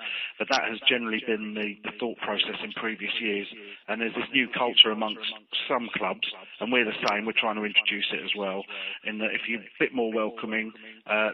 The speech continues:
try and value, uh, visiting fan support in the same way that you value, uh, home fans, that it, uh, it changes the behaviours and, and so forth. So, um, there is a, there is a move. Uh, again, from a personal perspective, my focus is on trying to,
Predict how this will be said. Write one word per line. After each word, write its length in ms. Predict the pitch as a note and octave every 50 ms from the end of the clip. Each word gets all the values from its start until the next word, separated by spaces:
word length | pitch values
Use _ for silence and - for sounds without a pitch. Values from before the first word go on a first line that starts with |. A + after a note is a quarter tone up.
| - - -
try 240 | C#3 B2+ A#2+ A#2
and 100 | A2 A2 G2+
value, 440 | B2 A#2 A#2+ A2+ A2 G#2+ G#2+ G#2+ G#2+ - - A2+
uh, 120 | A2 G#2+ G#2
visiting 440 | C3 B2+ A2+ A#2 - - A2 G#2+ - -
fan 220 | A#2 A2 G#2 G2+ - -
support 360 | - - - A#2 A2 G#2 -
in 80 | G#2+ G#2+
the 140 | G2+ - -
same 160 | A#2+ A2 A2
way 140 | A2 G#2 G#2
that 140 | G2+ G#2 -
you 100 | G#2 G#2 -
value, 560 | A2+ G#2+ G#2 G2+ G#2 G#2 G2+ G2+ G2 F#2+ - -
uh, 220 | F#2+ G2+ G2+ F#2+ - -
home 240 | - B2 A#2 A2 G#2 -
fans, 320 | - F#2+ F2 F2+ F#2 F#2+ - F#2+ - - - - - - - -
that 160 | A#2 G#2+ - -
it, 160 | A#2 A2+ A2+ A2 F#2+ - - A#2
uh, 40 | A2
it 160 | E2+ A#2 A2
changes 400 | - - C3 A#2+ A#2 A2+ G#2+ G#2 - -
the 60 | -
behaviours 580 | - A2 - B2+ A#2+ A2+ G#2+ G2 G#2 G2+ G2 G2+ -
and, 160 | G#2 G2+ G#2+ G#2 -
and 180 | G#2+ G2+ G#2 - -
so 140 | - A2 G#2+ G#2 - -
forth. 180 | F#2+ F2 E2+ - -
So, 80 | A#2+ G#2+ A2 A2 A2+ G#2+ A2+
um, 160 | A2+ A2+ A2+ A2+ - - - - - -
there 140 | D3+ D#3+
is 100 | F#3+ F3+
a, 60 | D#3+ - - D#3+
there 120 | D3+ C#3+ E3+
is 120 | F3+ D3+
a 40 | C3+
move. 320 | A2 G#2+ G#2 A2 B2+ C#3 C#3 G#2+ G#2+ A2 A#2
Uh, 560 | B2 B2+ B2 B2 B2 A#2+ A#2+ A#2+ A#2 - -
again, 260 | B2+ - - E3 C3 -
from 120 | - B2+ A#2+
a 60 | A2+
personal 380 | - D3 C#3+ C3 - - A2+ -
perspective, 500 | - G#2+ - - A2+ - - - B2 - B2+
my 160 | C3 C3 A#2+ - -
focus 340 | G#2 G2+ G#2 - - A#2 - -
is 140 | A2+ A2 A2
on 260 | A#2+ A2+ A2+ A#2 A#2+ - - - - - - - -
trying 200 | C3+ A#2+ A#2+ A#2
to, 140 | A2+ A#2